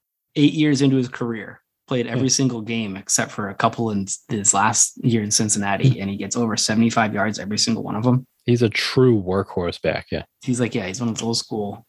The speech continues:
Speaker 2: Well, I don't think he, I don't think he got seventy-five yards in every single game he's ever played. I
Speaker 1: I
Speaker 2: think,
Speaker 1: think
Speaker 2: I think it
Speaker 1: that's
Speaker 2: was
Speaker 1: what
Speaker 2: with
Speaker 1: they
Speaker 2: the
Speaker 1: said.
Speaker 2: Patriots.
Speaker 1: No, I think they said in his career.
Speaker 2: No, because I, I saw something where, um, he,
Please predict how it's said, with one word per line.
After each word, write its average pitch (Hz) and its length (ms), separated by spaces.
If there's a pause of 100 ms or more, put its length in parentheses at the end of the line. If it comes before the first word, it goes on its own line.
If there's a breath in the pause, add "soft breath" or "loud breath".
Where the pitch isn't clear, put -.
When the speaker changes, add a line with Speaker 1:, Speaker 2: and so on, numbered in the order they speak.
(680)
Speaker 2:
Well, 120 100
I - 20
don't 160 140
think 170 120
he, 165 80
I 160 80
don't 185 120
think 175 120
he 170 80
got 147 280
seventy-five 131 380
yards 110 220
in 107 140
every 101 200
single 90 320 (100)
game 90 200
he's 87 100
ever 73 200
played. - 360 (1300)
I 110 40
Speaker 1:
I 110 40
Speaker 2:
think, 117 140
Speaker 1:
think 120 100
Speaker 2:
I 139 40
think 151 140
it - 40
Speaker 1:
that's 123 80
Speaker 2:
was - 20
Speaker 1:
what - 20
Speaker 2:
with 143 100
Speaker 1:
they 120 40
Speaker 2:
the - 80
Speaker 1:
said. 107 140
Speaker 2:
Patriots. - 440 (460)
Speaker 1:
No, 127 140
I 143 80
think 135 140
they 131 100
said 123 240
in 113 120
his 107 120
career. 101 360 (320)
Speaker 2:
No, 135 320
because 135 220
I, 143 200
I 147 40
saw 143 240
something 120 360
where, 107 460
um, 90 440 (1200 soft breath)
he, 107 920